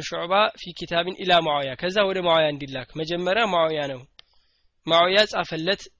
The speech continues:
እ፣ ሙዓዊያ ቢን አስ-፣ አቡ ሱፊያን ነበረ፣ የአሚር ነበር የዛን ጊዜ የኩፋ። ከዛ በኋላ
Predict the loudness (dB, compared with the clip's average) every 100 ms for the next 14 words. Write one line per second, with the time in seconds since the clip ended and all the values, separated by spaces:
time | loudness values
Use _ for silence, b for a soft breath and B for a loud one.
0 | _ -6 -6 0 0 0 -4 -6 -6 -10
1 | -8 -10 -8 -8 -6 -6 -4 -2 -4 -4
2 | -8 -6 -8 -10 -14 _ -10 -6 -6 -6
3 | -8 -8 -10 -10 -12 -10 -6 -6 -6 b
4 | b b b -12 -12 -10 -4 -4 -4 -8
5 | -6 -2 0